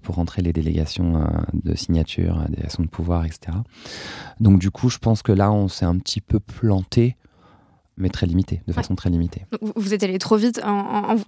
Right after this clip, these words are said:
Speaker 2: ouais.
Speaker 1: Ouais.
Speaker 2: Alors que c'est quelque chose qui, un projet qui peut attendre encore, euh
Speaker 1: Oui, on n'a, on n'a pas un vo-, une volumétrie suffisamment importante pour avoir un outil, ça peut se tenir sur Excel.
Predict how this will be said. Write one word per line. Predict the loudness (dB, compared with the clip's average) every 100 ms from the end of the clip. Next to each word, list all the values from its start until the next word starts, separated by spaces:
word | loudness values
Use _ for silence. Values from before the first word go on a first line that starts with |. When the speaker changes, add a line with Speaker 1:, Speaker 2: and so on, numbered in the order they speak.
| _
Speaker 2:
ouais. | -2 -2 _ 4
Speaker 1:
Ouais. | 4 4 -2
Speaker 2:
Alors | -2 -2
que | -4 -8
c'est | -8
quelque | -6 -6 -6
chose | -6
qui, | -4
un | -2
projet | -2 -2
qui | -4 -4
peut | -4
attendre | -2 -2
encore, | 0 0 0
euh | 0 -2 -6 -10 -14 6
Speaker 1:
Oui, | 8 8 6
on | 6
n'a, | 4 4
on | 4
n'a | 4
pas | 4 4
un | 4
vo-, | 4
une | 4 4
volumétrie | 4 2 2 -2
suffisamment | -2 -2 2
importante | 2 2 0 0
pour | -2 0
avoir | 0 2
un |
outil, | 0 0 -2
ça | -4
peut |
se | -4
tenir | -6 -6
sur | -6
Excel. | -8 -8 -10